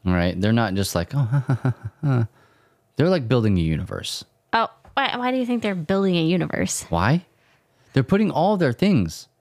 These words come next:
Speaker 1: in all the spaces. And so the internet was a thing at that time.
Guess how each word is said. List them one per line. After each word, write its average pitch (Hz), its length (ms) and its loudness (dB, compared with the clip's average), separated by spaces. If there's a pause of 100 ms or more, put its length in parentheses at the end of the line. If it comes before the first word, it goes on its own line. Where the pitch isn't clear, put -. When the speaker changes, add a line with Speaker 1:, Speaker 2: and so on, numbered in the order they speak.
Speaker 1:
in 127 140 4
all 165 240 2
the 143 120 0
spaces. 131 680 -2 (100)
And 113 200 2
so 120 380 0 (680)
the 110 140 4
internet 160 280 4
was 95 140 0
a 82 40 -2
thing 123 220 2
at - 80 -2
that 73 180 -2
time. 73 320 -2